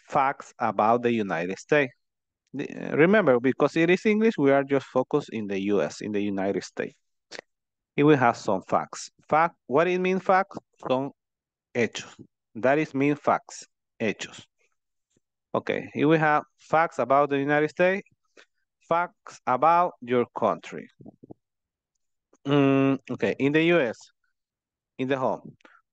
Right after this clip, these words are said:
forty-one percent of homes have three or more television. A sixty-three percent of family al-, almost always eat dinner together.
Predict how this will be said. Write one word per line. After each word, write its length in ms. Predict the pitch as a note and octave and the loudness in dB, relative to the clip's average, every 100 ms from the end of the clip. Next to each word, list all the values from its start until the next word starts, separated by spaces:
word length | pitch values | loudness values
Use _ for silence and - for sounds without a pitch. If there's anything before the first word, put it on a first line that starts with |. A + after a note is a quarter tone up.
| _ | _
forty-one 640 | - - G3 G3+ E3+ C3 B2 | -20 0 2 2 2 0 0
percent 540 | D3 D3 - B2+ A#2+ - - - | 0 0 0 -2 -2 -8 -20 -4
of 160 | A2+ - | -4 -4
homes 640 | - B2+ G#2+ A2+ - - - - | 0 2 2 -2 -10 -16 -18 -12
have 380 | - B2+ C3+ - - - - - - - _ - | -4 0 0 -2 -16 -20 -20 -20 -20 -20 _ -4
three 260 | D3+ F#3+ F#3+ | -2 0 0
or 220 | B2+ A#2+ | 0 0
more 320 | C3 D#3+ F#3 - - - - - - - | 0 0 -2 -8 -20 -20 -20 -20 -12 -8
television. 540 | A2+ G2+ F#2+ - F#2 - - - - - - - - - - - | -6 -6 -8 -12 -12 -18 -20 -20 -20 -20 -20 -20 -20 -20 -20 -4
A 140 | A#2+ | -4
sixty-three 560 | G2+ D#3 - F3+ E3+ E3+ | 0 -2 2 0 2 0
percent 560 | - F3 D#3+ F3 D3+ B2+ | 2 0 2 2 2 -2
of 100 | A2+ - | -6 -2
family 600 | D#3 D#3 D3 C#3+ E3+ G3+ - - - - - - | 0 0 -2 -4 -4 -6 -12 -20 -20 -20 -14 0
al-, 180 | C3 - - - - - - | 2 2 -6 -20 -20 -8 2
almost 480 | C#3+ F3 F#3 F3+ | 2 2 -2 0
always 440 | F3 E3+ E3 F3+ E3+ - | 2 2 2 0 -2 -8
eat 260 | C#3 D#3 E3 - | -4 -2 -4 -8
dinner 460 | B2 E3+ G3 G3+ G#3 - - - - - - | -2 -2 0 -2 -2 -12 -20 -20 -20 -20 -10
together. 540 | - A2 A2 F2+ E2 | -6 -4 -2 -2 -4